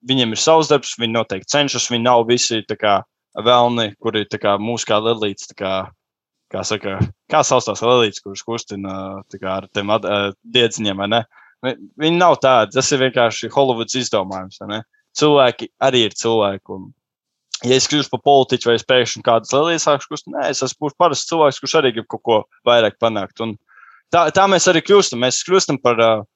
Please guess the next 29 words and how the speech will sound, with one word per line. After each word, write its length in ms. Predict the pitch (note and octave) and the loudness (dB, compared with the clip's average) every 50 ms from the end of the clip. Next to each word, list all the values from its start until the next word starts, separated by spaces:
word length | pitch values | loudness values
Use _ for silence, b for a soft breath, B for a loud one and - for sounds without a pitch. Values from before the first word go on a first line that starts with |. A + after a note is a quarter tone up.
| _ _ _ _ | _ _ _ _
mēs 200 | - B2+ C3+ - E3 | -2 -2 0 2 2
gribam 180 | F3+ F3+ D#3 | 2 2 2
kaut 140 | - C#3+ - | -2 -2 -2
ko 120 | - C3 A2+ | -2 -2 2
mainīt 360 | A#2 C#3 E3+ G3 A3+ A#3 - - | 2 2 4 4 2 0 2 2
pasaulē 460 | A#3 A3+ - - G#3+ F#3+ E3 C#3+ C3+ A#2+ | 2 2 2 4 4 4 4 4 2 2
uz 80 | A2+ - | 0 0
labu, 280 | D3+ F#3 G3 C4 D4 - _ _ _ _ _ _ _ _ _ - | 0 0 0 -2 -10 -12 _ _ _ _ _ _ _ _ _ -4
mēs 480 | A#2+ B2+ B2 A#2+ - - - - - - - | -2 0 0 0 -2 -4 -6 -8 -10 -10 -10
strādājam 560 | - - - C#3+ D#3 F3+ E3+ D#3+ C#3 A#2 G#2 | -6 0 2 4 4 6 6 4 2 2 -2
priekš 240 | - G2+ - - - - | -6 -12 -12 -8 -4 -2
tā, 80 | G#2+ G#2 G#2+ G#2 - _ _ _ _ - | 0 0 -2 -2 -6 _ _ _ _ -4
mēs, 300 | A2 A2+ A2+ A2 G#2+ - - - - - | 0 0 2 2 0 -2 -4 -6 -4 -2
ā, 300 | G2+ G2+ G#2 G2+ G2+ F#2+ _ _ | -2 0 0 0 -2 -6 _ _
daram 320 | A2+ A#2+ C#3+ D3 C#3 B2+ | -2 0 2 2 4 4
visu 220 | D#3 F3+ F#3+ - - | 2 2 2 0 -2
priekš 220 | B2+ - - - A#2+ | -4 -4 -2 0 2
tā, 80 | A2+ | 2
un 100 | A#2 A#2+ | 2 2
mēs 160 | B2+ B2 - - | 0 -2 -2 -2
kļūstam, 360 | - D#3+ E3 D#3 - B2+ A#2+ A2 - | -2 -2 -2 -2 -4 -6 -6 -6 -4
cilvēki 500 | - - E3+ F3+ E3 D#3 B2+ A#2 - D#3+ | 0 2 2 4 4 4 2 4 2 0
apkārt 320 | E3 - - C3 A2+ - | 0 2 2 0 0 0
mums 160 | B2+ A#2 - - | -4 -4 0 2
redz, 160 | E3 D#3+ B2+ B2+ | 2 2 2 -2
un 80 | B2+ | -4
viņi 120 | B2+ A#2+ - | -4 -2 0
padara 240 | C#3+ D3+ D3 C#3 B2+ B2+ | 2 2 2 2 0 0
mūs 160 | C#3 C#3 | -2 -4